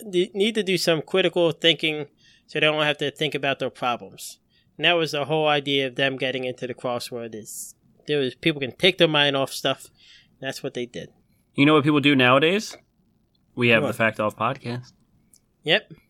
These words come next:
Speaker 1: and porn.
Speaker 2: <laughs>
Speaker 1: Um,
Speaker 2: Yeah, while you're watching your porn and listening to the Fact Off podcast. <laughs>
Speaker 1: I was actually reading one thing where, like, librarians were upset because of the crossword puzzles. People were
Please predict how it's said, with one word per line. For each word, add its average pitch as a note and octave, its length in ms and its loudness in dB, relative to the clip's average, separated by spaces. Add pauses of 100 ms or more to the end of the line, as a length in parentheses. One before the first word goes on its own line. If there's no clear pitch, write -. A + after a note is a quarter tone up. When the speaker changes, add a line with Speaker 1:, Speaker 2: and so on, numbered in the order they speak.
Speaker 1:
and C#3 120 -8 (840)
porn. E3+ 340 -2 (680)
Speaker 2:
<laughs> B2+ 260 -2
Speaker 1:
Um, A#2+ 400 2 (240)
Speaker 2:
Yeah, F#3 160 6
while C#3 180 8
you're F#3+ 140 4
watching F3 280 4
your C#3+ 100 2
porn D#3 340 0
and A2 120 0
listening B2+ 360 0
to B2 60 0
the A#2 100 -4
Fact B2 280 0
Off A#2 160 -2
podcast. B2 640 0
<laughs> - 920 -12
Speaker 1:
I F#3+ 60 2
was F#3 120 4
actually F#3 320 4
reading E3 320 2
one D#3+ 180 2
thing D#3 280 2
where, D3 180 4
like, C#3+ 240 0
librarians D3+ 760 2
were D3+ 120 0
upset C#3 540 -4
because C#3+ 380 -4
of C#3 60 -2
the C3 80 -6
crossword C#3+ 500 -2
puzzles. C#3+ 540 -4 (520)
People D3+ 440 4
were C3+ 200 0